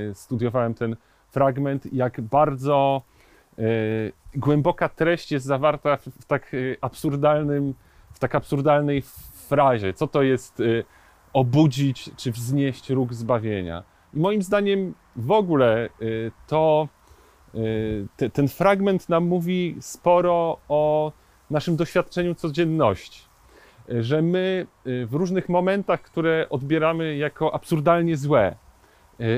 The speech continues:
albo po prostu, e, niezrozumiałe,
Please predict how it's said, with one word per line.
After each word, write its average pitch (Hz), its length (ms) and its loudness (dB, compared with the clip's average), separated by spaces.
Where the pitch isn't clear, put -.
albo 139 240 0
po 151 120 -4
prostu, 151 920 0
e, - 40 -6
niezrozumiałe, 151 1080 2